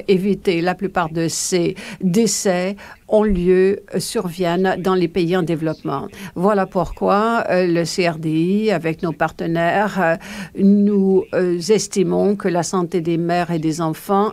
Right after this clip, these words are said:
est profondément liée à l'égalité des sexes. Euh, tous les femmes et les enfants, où qu'ils vivent, quel que soit leur âge,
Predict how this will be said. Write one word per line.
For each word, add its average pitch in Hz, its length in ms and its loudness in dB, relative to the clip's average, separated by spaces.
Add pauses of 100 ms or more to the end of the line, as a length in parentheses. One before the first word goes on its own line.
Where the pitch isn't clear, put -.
est 202 120 2
profondément 202 640 2
liée 190 640 4
à 175 100 -2
l'égalité 165 540 0
des 160 140 0
sexes. 165 600 -2
Euh, 185 800 -4 (180)
tous 208 560 2
les 185 180 4
femmes 202 480 0
et 170 60 2
les 170 240 0
enfants, 202 520 0
où 226 140 2
qu'ils 202 260 -2
vivent, 180 520 -2
quel 180 180 -4
que 208 100 0
soit 180 280 0
leur 170 200 0
âge, 180 480 2